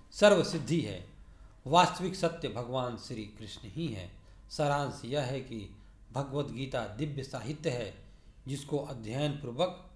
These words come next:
पढ़ना चाहिए। यदि कोई भगवत गीता को निष्ठा व गंभीरता के साथ पढ़ता है, तो भगवान की कृपा से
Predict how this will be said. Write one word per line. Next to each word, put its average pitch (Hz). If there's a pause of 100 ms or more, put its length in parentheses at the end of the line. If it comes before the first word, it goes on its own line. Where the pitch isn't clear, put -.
(100)
पढ़ना 127
चाहिए। 92 (160)
यदि 202
कोई 214
भगवत 156
गीता 139
को 113
निष्ठा 151
व 156
गंभीरता 131
के 131
साथ 113
पढ़ता 151
है, 131
तो 107 (380)
भगवान 143
की 147
कृपा 143
से 117